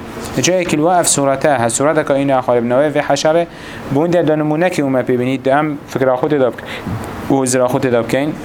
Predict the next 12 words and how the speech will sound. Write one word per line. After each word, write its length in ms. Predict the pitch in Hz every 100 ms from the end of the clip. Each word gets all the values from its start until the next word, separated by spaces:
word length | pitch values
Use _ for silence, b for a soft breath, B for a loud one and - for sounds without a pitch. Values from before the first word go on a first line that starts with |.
| B B B B B - -
كا 300 | 143 151 147
كي 280 | - 180 160
مستحق 520 | 139 135 120 123 131
عبادته 540 | 123 117 117 127 151
و 40 | 147
إله 400 | 135 131 123 113
حقية 680 | 127 123 - 147 151 147
ده 180 | 139 123
عبادتي 400 | 113 123 123 123
بس 180 | 131 143
بو 100 | 131
يبكين. 340 | 98 95 90